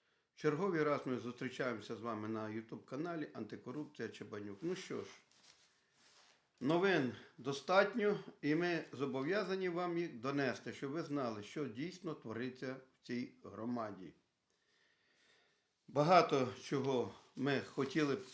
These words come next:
щоб це все відбувалося швидко, але сьогодні ви почуєте самі,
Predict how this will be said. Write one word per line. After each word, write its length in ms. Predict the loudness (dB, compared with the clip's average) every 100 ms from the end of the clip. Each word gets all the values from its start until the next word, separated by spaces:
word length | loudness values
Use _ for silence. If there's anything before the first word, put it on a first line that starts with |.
| -6
щоб 220 | -4 -4 -6 -10 0
це 120 | 0
все 300 | 2 2 4
відбувалося 760 | 2 -2 0 0 0 -4 -8
швидко, 520 | -6 -2 -2 -4 -8 -8 -14 -20 -20 -4
але 240 | 0 0
сьогодні 400 | 0 0 0 0 -2 -4 -16 -18 _ _ -2
ви 180 | 0
почуєте 680 | 0 -2 0 0 0 -2 -6 -6
самі, 560 | -8 2 4 4 2